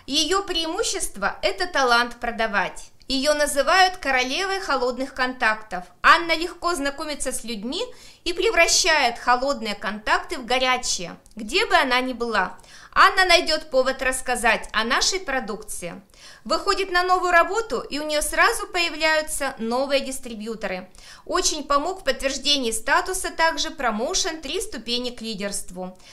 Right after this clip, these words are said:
Качественный продукт и дружная команда — это путь к успеху и отличным результатам.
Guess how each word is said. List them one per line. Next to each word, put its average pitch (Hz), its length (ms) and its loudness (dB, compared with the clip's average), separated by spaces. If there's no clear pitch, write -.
Качественный 294 680 2
продукт 247 560 -2
и 277 60 -4
дружная 285 500 -2
команда — 240 560 0
это 226 240 -2
путь 392 260 -8
к - 80 -16
успеху 247 560 -4
и 214 160 -4
отличным 339 600 -2
результатам. 220 960 -2